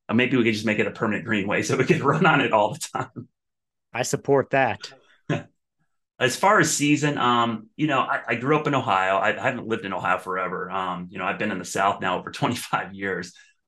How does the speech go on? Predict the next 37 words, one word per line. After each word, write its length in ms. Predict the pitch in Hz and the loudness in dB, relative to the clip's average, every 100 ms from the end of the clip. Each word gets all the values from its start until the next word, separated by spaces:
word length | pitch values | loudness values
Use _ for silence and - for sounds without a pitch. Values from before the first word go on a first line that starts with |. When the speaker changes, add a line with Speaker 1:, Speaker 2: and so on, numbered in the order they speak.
| - | 0
Speaker 1:
but 320 | 123 107 - _ _ - | 2 2 0 _ _ -18
fall 460 | - 165 165 175 | -2 4 6 6
to 140 | 165 127 | 4 2
me 340 | 117 113 107 | 2 0 0
has 200 | 87 98 | -2 -4
always 400 | - 98 98 95 | -2 -2 0 -4
been 200 | - 95 | -6 -4
my 140 | 92 87 | -4 -6
favorite 440 | - 90 87 87 | -6 -6 -6 -8
season. 560 | - 87 80 85 85 _ _ _ - | -10 -10 -12 -16 -18 _ _ _ -10
Uh, 180 | 92 92 | -6 -4
my 140 | 104 | -2
first 280 | 107 165 160 | 2 2 4
passion 360 | 143 139 123 | 2 2 2
of 80 | 101 | 2
weather 260 | 110 123 110 | 4 4 4
was 160 | 92 | 2
a 60 | 92 | -2
snowfall 560 | - 120 143 143 92 90 | -2 0 0 0 -4 -4
event. 340 | 95 90 80 - _ _ - | -6 -6 -6 -12 _ _ -6
So 280 | 120 104 | 0 2
I, 300 | 101 110 - | 4 2 2
I 40 | 104 | -2
still 240 | - 175 | 0 2
love 200 | 151 113 | 4 2
snow, 420 | - - 117 113 117 | 0 -2 0 2 0
but 140 | - | 0
I 180 | 107 - | -2 -2
honestly 400 | 110 120 123 104 | 0 0 0 -2
don't 180 | 104 107 | -2 -2
ever 140 | 98 | 0
wanna 160 | 101 92 | -2 -2
have 100 | 90 | -4
six 300 | - 101 - | -4 -6 -4
months 220 | 95 90 | -4 -4
of 100 | 85 | -6
winter. 440 | 92 95 87 90 | -6 -6 -8 -10